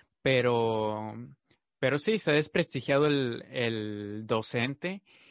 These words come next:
y siento que ha sido también culpa del mismo gobierno de quitarle esa importancia a la docencia,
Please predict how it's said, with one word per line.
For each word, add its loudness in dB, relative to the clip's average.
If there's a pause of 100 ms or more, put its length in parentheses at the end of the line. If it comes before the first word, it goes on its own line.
(360)
y -10
siento -4
que 0
ha 2
sido -2
también 0
culpa 0
del 0
mismo -6
gobierno -2
de -4
quitarle -2
esa -6
importancia -2
a 0
la 0
docencia, -6